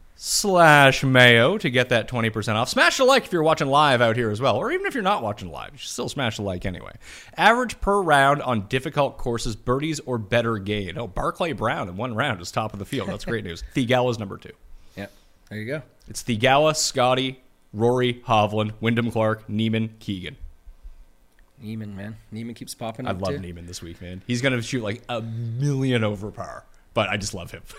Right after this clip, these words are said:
Speaker 2: Yeah, it's worth, uh, uh, it's not like you have to factor in too much. It's boom bust at
Speaker 1: It,
Speaker 2: seventy-seven hundred or
Speaker 1: if
Speaker 2: whatever
Speaker 1: he,
Speaker 2: he is.
Speaker 1: if he hadn't went to Live,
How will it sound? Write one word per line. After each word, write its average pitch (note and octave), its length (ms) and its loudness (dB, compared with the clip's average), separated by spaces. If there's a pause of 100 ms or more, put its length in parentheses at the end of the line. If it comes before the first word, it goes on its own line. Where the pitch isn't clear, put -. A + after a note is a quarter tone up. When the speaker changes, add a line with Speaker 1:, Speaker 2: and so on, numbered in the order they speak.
(500)
Speaker 2:
Yeah, G#3 180 -6 (120)
it's - 100 -20
worth, F3+ 220 -2
uh, - 40 -4
uh, D#3+ 360 0
it's C#3 180 -6
not F#3 100 4
like D#3 120 2
you E3+ 60 2
have E3 80 -2
to D3 300 2
factor D3+ 380 0
in F3 120 -2
too D#3+ 80 -8
much. C3 260 -2
It's A#2+ 100 -10
boom D3 220 -4
bust D3+ 380 0
at A#2+ 160 -6
Speaker 1:
It, C3+ 80 6
Speaker 2:
seventy-seven D3 640 -2
hundred E3+ 300 -4
or F#3+ 40 2
Speaker 1:
if F3+ 80 4
Speaker 2:
whatever G3+ 140 4
Speaker 1:
he, C4+ 60 6
Speaker 2:
he G#3 40 4
is. A3+ 160 0
Speaker 1:
if F3 120 0
he C4+ 200 4
hadn't F#3 540 4
went C#3 300 -2
to C#3 100 0
Live, G2+ 520 -8